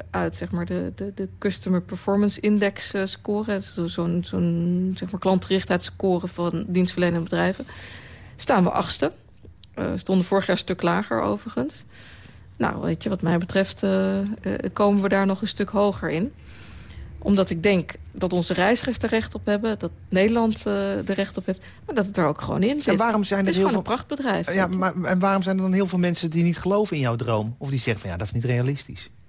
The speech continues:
Speaker 1: Omdat ze zeggen, eh, goh, eh, N S is uiteindelijk, eh, eh, nou ja, in, in het Engels een dissatisfier, hè, of het is water uit de kraan. Dus het moet het gewoon doen. Als het het gewoon doet, hoor je niks.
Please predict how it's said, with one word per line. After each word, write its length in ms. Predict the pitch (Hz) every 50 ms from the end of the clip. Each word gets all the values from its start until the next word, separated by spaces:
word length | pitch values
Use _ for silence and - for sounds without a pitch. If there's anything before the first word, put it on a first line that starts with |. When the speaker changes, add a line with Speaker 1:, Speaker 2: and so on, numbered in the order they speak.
| - - - - - - - - - - - - - - - - - - - - - - - - - - -
Speaker 1:
Omdat 280 | - - 214 220 214 214
ze 100 | - 214
zeggen, 600 | 196 - 233 240 - - 233 214 208 208 - - - _ _
eh, 120 | - 190 185 185 180 180 175 175 175 175 175 175 - - - - _ _ - _ _
goh, 360 | - - - - 202 185 - - - - - - _
eh, 140 | - 196 196 - - - - - -
N 300 | - 180 185 185 202 226
S 140 | 226 - -
is 220 | - 202 196 -
uiteindelijk, 560 | 175 180 - - 180 202 220 226 220 214 - -
eh, 100 | 202 226
eh, 460 | - - - - 180 175 175 175 175 175 175 180 185 175 - - - - - - - - - -
nou 160 | - 185 139
ja, 40 | 175 - - - - _ -
in, 220 | - - 180 185 -
in 80 | -
het 120 | 180 175 -
Engels 240 | - 175 170 170 -
een 100 | 175 165
dissatisfier, 760 | 196 214 - - 220 220 220 - - - 208 208 214 220
hè, 160 | 208 202 226 220
of 80 | -
het 120 | - - 180
is 160 | 175 - -
water 360 | 202 190 202 214 208 - 180
uit 160 | 180 170 175
de 60 | -
kraan. 400 | 175 - - 185 196 220 254 302 339 - - - - - - -
Dus 100 | - 175
het 80 | 165 190
moet 140 | 208 226
het 100 | 190 170
gewoon 200 | 196 175 - 180
doen. 320 | 175 202 226 269 311 359 370 - - - - - - - - - - -
Als 160 | - 202 185
het 120 | 190 185
het 100 | 190 175
gewoon 220 | - - 180 180 180
doet, 200 | 214 233 226 -
hoor 180 | 196 185 180
je 80 | 170 175
niks. 440 | 196 233 - - - - - -